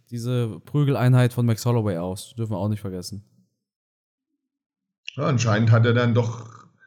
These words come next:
Speaker 2: häufiger diese Ringschlachten gehabt, während vielleicht ein Andrei Arlovski dann doch mal eher besiegt wurde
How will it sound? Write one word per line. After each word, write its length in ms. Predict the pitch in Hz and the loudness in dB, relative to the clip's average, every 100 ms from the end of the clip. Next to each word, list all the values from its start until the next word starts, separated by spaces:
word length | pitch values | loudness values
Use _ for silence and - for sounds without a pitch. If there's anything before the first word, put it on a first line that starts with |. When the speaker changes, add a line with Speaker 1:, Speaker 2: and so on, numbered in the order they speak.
| _ _ _ _ | _ _ _ _
Speaker 2:
häufiger 380 | 110 120 123 131 | -2 0 0 0
diese 260 | 131 117 117 | 0 0 0
Ringschlachten 720 | 139 147 - 135 143 - 147 | 0 0 -2 0 -2 -4 -4
gehabt, 600 | 135 143 160 - - - _ | 0 0 -2 -8 -20 -20 _
während 360 | 117 101 104 107 | -8 -2 2 2
vielleicht 320 | 101 113 113 | 2 2 0
ein 80 | 113 | -4
Andrei 360 | 104 113 113 | -2 0 2
Arlovski 1000 | 110 117 120 110 139 143 139 139 - - - | 4 2 0 -2 -2 0 -2 -6 -10 -14 -8
dann 160 | 120 | -4
doch 140 | 120 147 | -2 2
mal 280 | 143 117 | 2 2
eher 220 | 113 123 117 | 2 2 2
besiegt 380 | 113 127 151 | 2 -2 -4
wurde 440 | 117 107 101 104 | 0 0 0 -6